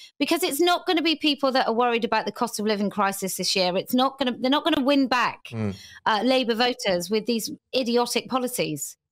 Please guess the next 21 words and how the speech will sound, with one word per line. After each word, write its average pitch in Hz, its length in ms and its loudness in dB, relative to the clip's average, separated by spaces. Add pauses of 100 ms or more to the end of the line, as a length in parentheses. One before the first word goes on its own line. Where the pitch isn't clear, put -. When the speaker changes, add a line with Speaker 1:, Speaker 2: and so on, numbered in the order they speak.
(100)
Speaker 2:
Should 240 240 2
Westminster 185 680 6
overrule 156 480 6
this? 98 380 -2 (1700)
Speaker 1:
Oh, 202 480 0 (160)
yeah, 185 320 -2
that 165 120 0
would 170 120 -6
just - 220 -6
be 185 80 -4
so 175 480 0
beautiful. 165 540 -4
What 208 220 0
a 226 40 2
lovely 233 540 2 (340)
Christmas 240 480 0
miracle 156 580 0 (120)
<laughs> - 120 -14
if - 200 -2
they 240 100 2
could, 196 420 -2